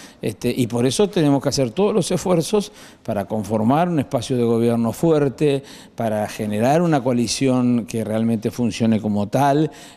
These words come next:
este, para reconocer los errores que seguramente hemos cometido, porque de lo contrario no hubiésemos tenido,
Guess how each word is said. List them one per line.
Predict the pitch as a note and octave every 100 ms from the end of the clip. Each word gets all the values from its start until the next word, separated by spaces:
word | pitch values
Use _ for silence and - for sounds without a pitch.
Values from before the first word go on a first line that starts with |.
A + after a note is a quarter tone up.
| -
este, | A#2 - A#2
para | G2 A#2 A#2
reconocer | A2+ G2+ A#2 A2+ A#2 G#3+
los | G3
errores | C#3+ C3+ D#3 C#3+
que | - C3
seguramente | B2+ A#2 F3+ D3 E3 G#3+
hemos | D3 A#2+
cometido, | - A2+ G#2 B2+ B2+
porque | A2 G#2 G#2
de | G#2
lo | G2
contrario | G2+ G2 A#2+ B2 A2
no | - A#2+ G2+ G#2
hubiésemos | G2 G#2 A#2+ B2 G#2 F#2+
tenido, | G2+ G#2 G#2+ G#2 G2